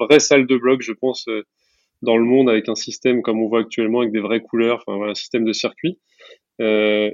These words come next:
et donc à la fin de tes séances chez Entrebloc, tu pouvais rester boire un coup. Il y avait vraiment cette ambiance, euh,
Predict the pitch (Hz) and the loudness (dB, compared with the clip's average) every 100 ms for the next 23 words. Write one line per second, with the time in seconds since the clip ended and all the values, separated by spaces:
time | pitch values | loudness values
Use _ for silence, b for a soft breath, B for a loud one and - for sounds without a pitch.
0 | - 123 117 143 120 107 139 131 117 - | -2 0 2 4 4 4 2 0 -2 0
1 | 127 - 107 - 107 147 147 - 120 120 | -2 0 -4 -4 2 2 0 -6 -2 0
2 | 107 - 110 101 107 - 151 131 107 101 | -2 -4 -4 -2 -4 -2 -2 -2 -2 0
3 | 131 135 123 123 117 131 127 - 110 104 | 0 0 -2 -2 0 2 0 -2 -4 -4
4 | 101 | -6